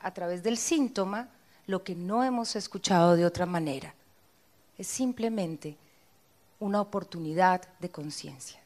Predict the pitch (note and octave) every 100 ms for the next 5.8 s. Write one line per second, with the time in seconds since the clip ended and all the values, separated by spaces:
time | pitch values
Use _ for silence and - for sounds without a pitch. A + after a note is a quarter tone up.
0 | _ _ _ _ - - A3 G3 D3 C#3
1 | - _ _ _ _ _ _ _ _ _
2 | _ _ _ _ _ _ _ _ _ _
3 | _ _ _ _ _ _ _ - - -
4 | - G#3+ A#3+ - F4 F#4 F#4 - B3 -
5 | D#3+ D3+ D3 C3 - - - -